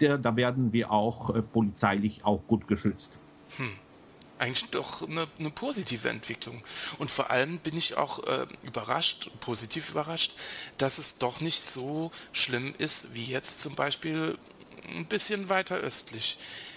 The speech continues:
Speaker 2: Da muss man
Speaker 1: Ja,
Speaker 2: wirklich
Speaker 1: also
Speaker 2: Angst
Speaker 1: die,
Speaker 2: haben.
Speaker 1: die, die Leute in Russland oder Weißrussland oder in der Ukraine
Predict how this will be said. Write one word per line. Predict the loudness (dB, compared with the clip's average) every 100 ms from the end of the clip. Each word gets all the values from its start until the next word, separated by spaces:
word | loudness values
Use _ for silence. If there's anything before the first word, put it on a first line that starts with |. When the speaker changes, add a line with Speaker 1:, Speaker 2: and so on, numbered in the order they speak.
| -8 2
Speaker 2:
Da | 4 4
muss | 0 0
man | 4
Speaker 1:
Ja, | 6 6 4
Speaker 2:
wirklich | 4 2 2 4
Speaker 1:
also |
Speaker 2:
Angst | 4 4
Speaker 1:
die, | 4
Speaker 2:
haben. | 6 4 2
Speaker 1:
die, | 2 4 4 4
die | 4
Leute | 4 4 2
in | 4 4
Russland | 4 2 4 4 4
oder | 4 2
Weißrussland | 4 2 2 0 2 4 2 4
oder | 2 4
in | 4
der | 4
Ukraine | 2 0 4 4 4 2 2 2